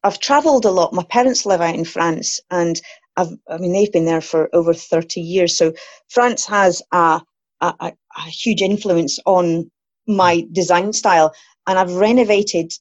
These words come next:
so many different, I think I'm on to property about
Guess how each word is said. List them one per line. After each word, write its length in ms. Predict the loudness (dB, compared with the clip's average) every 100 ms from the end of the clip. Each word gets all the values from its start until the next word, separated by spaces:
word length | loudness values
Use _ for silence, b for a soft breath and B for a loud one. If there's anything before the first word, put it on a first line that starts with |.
| _ _
so 560 | -8 -4 2 4 6 6
many 400 | 2 0 0 0
different, 300 | -4 -4 -6
I 40 |
think 140 | -4 -6
I'm 120 | -4
on 120 | -4
to 120 | -4 -8 _ -6
property 440 | -2 -2 -4 -6
about 280 | 0 0